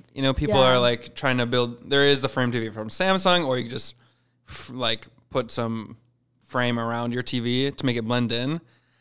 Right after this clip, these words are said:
Speaker 1: I'm like, every time I see it, I go, "That's a T V." <laughs>
Speaker 2: Yeah.
Speaker 1: Like, I'm never thinking, "Whoa, that's a piece of art. It's a T V?"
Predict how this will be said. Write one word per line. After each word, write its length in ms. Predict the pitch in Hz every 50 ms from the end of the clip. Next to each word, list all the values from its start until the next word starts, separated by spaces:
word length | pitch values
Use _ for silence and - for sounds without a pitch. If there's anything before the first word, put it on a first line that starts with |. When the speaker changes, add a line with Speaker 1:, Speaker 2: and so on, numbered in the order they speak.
| _ _ -
Speaker 1:
I'm 140 | - 170 190
like, 320 | 185 180 175 165 - - - _ _ _ _ _ _ _ _ -
every 240 | 147 151 156 170 170
time 340 | 165 - - 147 139 131 131
I 60 | 123
see 120 | - 139
it, 60 | 131
I 140 | 120 117 120
go, 240 | 113 117 113 110 - - 113
"That's 260 | 117 113 113 113 -
a 40 | 110
T 140 | - 113 113
V." 280 | 113 110 110 135 170 - -
<laughs> 100 | - -
Speaker 2:
Yeah. 140 | - 294 - 679 679 - - - - 302
Speaker 1:
Like, 240 | 240 214 214 214
I'm 160 | 196 208 208 208
never 180 | 202 196 214
thinking, 440 | 202 208 196 185 185 170 151 139 143 - - - _ _ _ 147
"Whoa, 340 | 147 170 226 240 160 131 127
that's 220 | 135 156 185 -
a 40 | 151
piece 160 | - 160 143
of 80 | 143 143
art. 340 | 160 160 143 127 123 - - - - -
It's 140 | 226 226 226
a 60 | 190
T 180 | 165 202 185 170
V?" 380 | 160 185 214 277 339 427 440